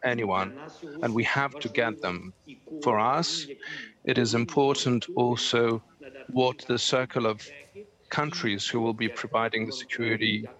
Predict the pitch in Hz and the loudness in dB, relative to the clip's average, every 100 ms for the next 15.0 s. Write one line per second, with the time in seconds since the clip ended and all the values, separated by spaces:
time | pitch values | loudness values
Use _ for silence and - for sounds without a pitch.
0 | - 113 110 - 117 113 110 113 113 - | -2 0 0 -2 -4 -4 0 0 0 -2
1 | 127 147 127 98 - _ - - - 123 | 0 2 2 0 -6 _ -16 -14 -4 -2
2 | 113 - 135 131 - 127 - 139 - 131 | 0 0 0 0 -2 -4 -2 -2 -2 -4
3 | 113 107 117 110 117 110 113 113 - 123 | -2 -2 -2 -2 -2 -2 -2 -2 0 -2
4 | 110 - 170 - - 113 113 117 139 147 | 0 -6 -8 -8 -2 2 2 0 0 -2
5 | - - - - 120 117 - 139 127 - | -4 -14 -8 -2 -2 -2 -2 -2 -2 -2
6 | 113 110 - - - - - - 139 123 | -4 -4 -12 -18 -18 -18 -10 -2 0 0
7 | - 120 113 113 - - 123 120 - - | 0 -2 0 -4 -2 2 2 2 -4 -8
8 | - - 113 131 120 127 117 - 139 113 | -10 -12 -18 -16 -12 -4 -2 2 2 2
9 | 90 - - - 120 - 135 123 123 123 | -2 -6 -8 -8 -8 -14 -16 -16 -10 -4
10 | 123 113 127 127 123 120 123 127 139 131 | -2 2 2 2 2 2 2 2 2 2
11 | 123 127 120 123 113 135 131 123 117 123 | 0 0 0 -2 0 2 2 0 -2 0
12 | 123 117 127 123 139 117 85 92 104 110 | -2 -2 -2 0 2 0 -4 -2 0 0
13 | 104 117 127 139 117 104 - - 170 147 | 0 0 2 2 2 -4 -4 -6 -8 -6
14 | 101 98 - 98 98 101 92 - 156 | -6 -6 -4 -4 -4 -2 -2 -2 -4